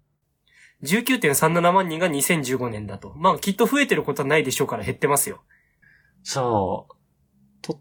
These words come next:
Speaker 2: 取市は二十万人未満みたいなブロックなわけね。
Speaker 1: ああ、にノミネートされてるはずですね。
Speaker 2: うん。
Speaker 1: まあでも市って言っちゃってるんでどうなるかわかんないですけど、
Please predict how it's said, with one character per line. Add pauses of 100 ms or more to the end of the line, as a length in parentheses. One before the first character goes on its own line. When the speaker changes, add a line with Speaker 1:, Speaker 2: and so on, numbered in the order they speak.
Speaker 2:
取
市
は
二
十
万
人
未
満
み
た
い
な
ブ
ロ
ッ
ク
な
わ
け
ね。 (500)
Speaker 1:
あ
あ、
に
ノ
ミ
ネ
ー
ト
さ
れ
て
る
は
ず
で
す
ね。 (300)
Speaker 2:
う
ん。
Speaker 1:
ま
あ
で
も
市
っ
て
言
っ
ち
ゃ
っ
て
る
ん
で
ど
う
な
る
か
わ
か
ん
な
い
で
す
け
ど、